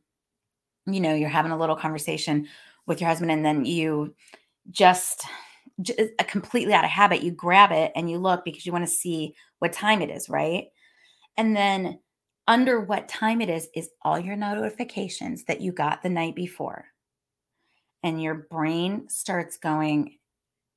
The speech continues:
"Need to do, must do, have to do." Um,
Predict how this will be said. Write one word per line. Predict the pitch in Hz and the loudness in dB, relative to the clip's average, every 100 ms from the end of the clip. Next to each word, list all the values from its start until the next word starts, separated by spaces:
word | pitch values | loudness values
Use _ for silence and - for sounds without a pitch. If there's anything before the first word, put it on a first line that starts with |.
| - | -8
"Need | 165 165 156 | -4 -2 -4
to | 160 | -6
do, | 147 139 | -4 -2
must | 151 156 151 - | 0 0 -2 -6
do, | 131 | -6
have | 143 165 160 - | -4 -2 -2 -4
to | 160 | -8
do." | 120 135 82 - | -6 -6 -6 -6
Um, | 151 147 143 143 147 | -2 0 0 0 -2